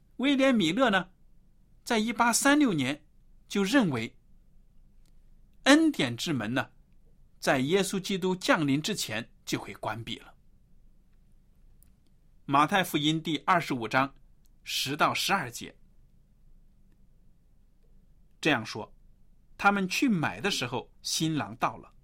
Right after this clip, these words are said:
那预备好了的，同他进去坐席，门就关了。”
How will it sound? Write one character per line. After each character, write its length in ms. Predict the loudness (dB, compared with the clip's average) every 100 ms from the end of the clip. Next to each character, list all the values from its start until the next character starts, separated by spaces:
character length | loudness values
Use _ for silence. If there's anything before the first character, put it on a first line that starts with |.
| -20 -20 _ -4
那 160 | 2 2
预 180 | 2 0
备 160 | 0
好 300 | -2 0 -2
了 160 | 0 -2
的， 180 | -4 -8 _ -20 _ _
同 220 | -8 -4
他 120 | 0 0
进 280 | 0 -2
去 120 | -2 -4
坐 240 | -4 -4
席， 320 | -4 -10 -12 -16 _ _ _ -10
门 440 | -8 -6 -6 -8
就 180 | -8 -10 -10
关 360 | -10 -10 -10
了。” 140 | -12